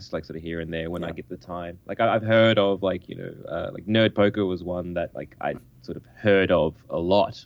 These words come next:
Speaker 1: um, which I think a lot of people tend to, 'cause there seems to be Nerd Poker and The Adventure Zone are sort of, like, the big sort of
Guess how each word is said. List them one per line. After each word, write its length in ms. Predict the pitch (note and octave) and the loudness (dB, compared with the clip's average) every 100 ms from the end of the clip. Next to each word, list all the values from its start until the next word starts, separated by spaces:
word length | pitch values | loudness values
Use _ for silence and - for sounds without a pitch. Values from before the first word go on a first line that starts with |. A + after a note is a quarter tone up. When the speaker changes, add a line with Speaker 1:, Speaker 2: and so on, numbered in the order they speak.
| _ | _
Speaker 1:
um, 440 | - C#2 G1+ - D2+ | -10 -8 -10 -14 -16
which 240 | A#2 - - | -18 -18 -16
I 60 | |
think 260 | - F#2+ - | -10 -8 -6
a 40 | |
lot 240 | D#2+ F#2+ G2 | -4 -2 -2
of 140 | E2+ - _ _ - - - | -6 -10 _ _ -20 -20 -14
people 560 | G#2+ G2 - E2 A#1+ D#2 - | -12 -10 -8 -8 -8 -14 -18
tend 280 | - E2+ F#2 | -14 -12 -10
to, 120 | - | -12
'cause 160 | - D#2+ | -10 -6
there 120 | F2+ | -4
seems 180 | F#2+ G2 | -4 -6
to 60 | - | -4
be 320 | F#2+ F#2+ F2+ - - - - _ - _ _ | -2 -2 -4 -10 -20 -20 -20 _ -20 _ _
Nerd 260 | F#2 G2 F#2 | 0 2 2
Poker 500 | F#2+ F#2 G2+ G2 F#2 | -2 -2 -2 -2 -2
and 420 | - E2+ E2+ D#2+ | -4 -4 -4 -6
The 80 | D#2+ | -8
Adventure 440 | E2 E2 F2+ - F2 | -6 -4 -4 -4 -2
Zone 280 | E2+ D#2+ | -2 -2
are 40 | E2 | -6
sort 180 | - D#2+ | -8 -10
of, 100 | D2+ | -10
like, 120 | D#2 | -10
the 80 | D#2 | -10
big 280 | - E2 - | -8 -8 -8
sort 160 | - | -10
of 100 | E2+ | -10